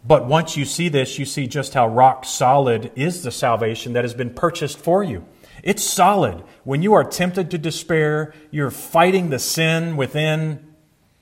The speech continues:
you can be confident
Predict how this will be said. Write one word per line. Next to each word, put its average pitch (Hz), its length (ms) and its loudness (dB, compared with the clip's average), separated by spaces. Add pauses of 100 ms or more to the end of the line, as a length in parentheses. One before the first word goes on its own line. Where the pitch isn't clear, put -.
(800)
you 156 140 -2
can 131 500 0
be 113 460 0 (220)
confident - 840 -4